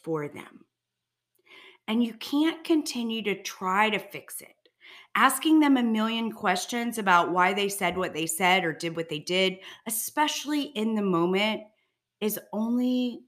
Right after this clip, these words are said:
likely going to fuel their fire. All right, so if you know me, you know I can't end this podcast without saying this. If you have been listening to me for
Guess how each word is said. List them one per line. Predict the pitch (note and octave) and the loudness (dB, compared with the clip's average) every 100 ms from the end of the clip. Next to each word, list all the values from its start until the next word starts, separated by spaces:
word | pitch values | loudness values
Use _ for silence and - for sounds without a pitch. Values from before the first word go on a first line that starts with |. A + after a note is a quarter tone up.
| - | -8
likely | E3+ F3 F3+ F#3 | -4 -4 -4 -4
going | F3 D3 D3+ | -4 -6 -6
to | D3+ D3 | -8 -14
fuel | - C3+ B2 | -14 -14 -12
their | B2 A#2+ - | -14 -16 -18
fire. | - - - _ _ _ _ _ _ _ _ _ _ _ _ _ - - - - | -20 -20 -20 _ _ _ _ _ _ _ _ _ _ _ _ _ -20 -20 -2 6
All | |
right, | A3+ F#3+ - - | 8 8 4 -2
so | A#3+ A#3 | 2 2
if | A#3 | 4
you | C4 D#4 | 4 8
know | C#4+ D#4 | 8 8
me, | G#3+ D#3+ F3+ C#4 - - - _ | 6 4 2 0 -8 -20 -20 _
you | F3+ B3 C#4 | -4 0 4
know | A3 E3 E3 A#3 - - - | 4 4 0 -6 -12 -16 4
I | G#3 C4 | 4 4
can't | - C#4 C4 G#3+ | 0 -2 -2 0
end | A3+ A3+ | -2 -2
this | A3 | -8
podcast | F#3+ E3 E3 D#3 D3 D3+ - _ | -2 -2 -2 -2 -2 -4 -14 _
without | E3+ E3 D3+ - | -10 -4 -4 -4
saying | - A#2+ A2 | -10 -12 -16
this. | - - - - _ _ _ _ _ _ _ _ _ _ _ _ | -16 -20 -20 -20 _ _ _ _ _ _ _ _ _ _ _ _
If | - A3+ A#3 | -4 -2 2
you | C#4+ | 0
have | D#4 E4 | 0 -2
been | D4 | -2
listening | A#3+ G#3 - G#3+ G3 | -2 -4 -4 -4 -4
to | - F#3 | -4 -2
me | F3 | -2
for | F3 E3+ | -2 -8